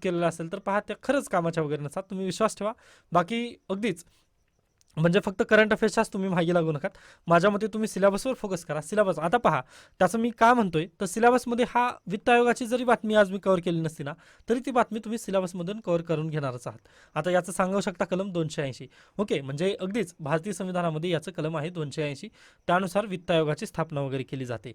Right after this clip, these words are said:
ओके, व वित्त आयोग हे पर्मनंट नसतं. म्हणजे अशा पद्धतीने जे, जे बॅकवर्ड लिंकेजेस असतात ना, ते मी त्याचं कारणच ते आहे, तुम्ही सिलेबसवरती फोकस करा, म्हणजे तुम्हाला भ-, सर्रास बातम्याचं लगे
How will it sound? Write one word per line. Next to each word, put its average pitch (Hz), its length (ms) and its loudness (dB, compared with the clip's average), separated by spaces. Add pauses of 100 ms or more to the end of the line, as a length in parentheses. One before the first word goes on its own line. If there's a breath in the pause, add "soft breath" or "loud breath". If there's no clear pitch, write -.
(260 soft breath)
ओके, 185 220 -2
व 175 320 -2
वित्त 208 240 -2
आयोग 208 200 6
हे 185 80 0
पर्मनंट 175 480 -2
नसतं. 165 240 -4 (360 soft breath)
म्हणजे 269 260 -2
अशा - 180 2
पद्धतीने 269 360 -4
जे, 269 140 -4
जे 262 80 -6
बॅकवर्ड 196 400 2
लिंकेजेस 240 380 -2
असतात 202 240 -4
ना, 180 100 -4
ते 202 140 -8
मी 226 160 -4
त्याचं 214 380 -2
कारणच 214 440 0
ते 196 60 0
आहे, 180 120 -2
तुम्ही 226 220 -8
सिलेबसवरती 214 540 -4
फोकस 185 300 -10
करा, 170 180 -8 (320 loud breath)
म्हणजे 202 180 -4
तुम्हाला 247 220 -2
भ-, 196 400 0
सर्रास 240 400 4
बातम्याचं 208 420 -2
लगे 208 340 -4